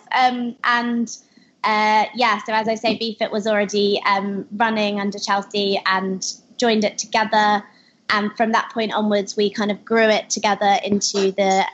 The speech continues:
the big health and fitness event that it's been, um, for the past few years. Um, and I think, as Chelsea said, I mean, she's very much the commercial side, um, you know, would deal with all our sort of sponsors and, um, the,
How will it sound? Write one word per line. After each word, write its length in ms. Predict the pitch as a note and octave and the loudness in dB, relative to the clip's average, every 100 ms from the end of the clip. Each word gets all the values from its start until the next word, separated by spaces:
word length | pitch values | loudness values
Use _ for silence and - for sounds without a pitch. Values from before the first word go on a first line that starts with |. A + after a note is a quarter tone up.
| - | -2
the 260 | G3 G3 G3+ - - - | 0 0 -2 -14 -6 -2
big 200 | G3+ - | -2 -2
health 320 | - A3+ A3+ | 0 0 0
and 140 | A3 | -2
fitness 260 | A3+ G#3+ G#3+ | -2 -4 -4
event 380 | G3+ G3+ G3 - | -2 0 -2 -4
that 80 | |
it's 160 | G3+ - | -4 -4
been, 400 | - G3+ F#3+ F#3+ - | -2 -2 -2 -4 -2
um, 240 | G3 F#3+ | -2 -4
for 140 | - G3 | -6 -6
the 80 | |
past 400 | G3 G3+ G3 - | 0 0 0 -4
few 100 | G#3+ | -2
years. 560 | G3 G3+ F#3+ - G#3+ G#3 - | 2 2 0 -4 -6 -6 -4
Um, 320 | G3+ G3 F#3+ - - - - | -2 0 -2 -6 -14 -16 -4
and 160 | A#3+ B3 | -2 0
I 60 | |
think, 180 | C4 C4+ D4 | 0 0 -2
as 120 | D4 | 0
Chelsea 260 | D4 B3+ A#3 | -2 -2 -4
said, 220 | A#3 A#3 | -2 -2
I 60 | A3 | -2
mean, 200 | G#3+ G#3+ | -6 -6
she's 340 | - A#3+ G#3+ | -6 -6 -4
very 200 | A3 G#3 | -2 -2
much 340 | G#3 - - - _ _ _ - | -4 -6 -10 -12 _ _ _ -12
the 60 | |
commercial 520 | A#3+ C#4 C4+ C4 - B3 | -2 2 2 2 -2 -2
side, 540 | - A#3+ A#3 A3+ A3 - | 2 4 4 2 -2 -2
um, 360 | G#3+ G#3 G#3 G3 | -2 -2 -4 -6
you 80 | G#3 | -4
know, 220 | G3+ F#3+ - _ | -2 -2 -4 _
would 260 | G#3 G#3+ G3 - - | -2 -2 -2 -8 -2
deal 160 | A#3+ A3 | 2 2
with 140 | G#3 | 2
all 240 | G#3 G3+ - | 2 2 2
our 160 | G3 F#3+ | 2 2
sort 200 | - G3 | -4 -6
of 60 | |
sponsors 840 | - - G#3 G3 - G#3 G3+ G3 F#3+ | -4 0 0 0 0 2 4 2 2
and, 340 | F#3 F#3 - | 0 0 0
um, 340 | F#3 F#3 F#3+ F#3+ | 0 2 2 2
the, 540 | G3 F#3 F#3 F3+ F#3 | 2 4 6 4 2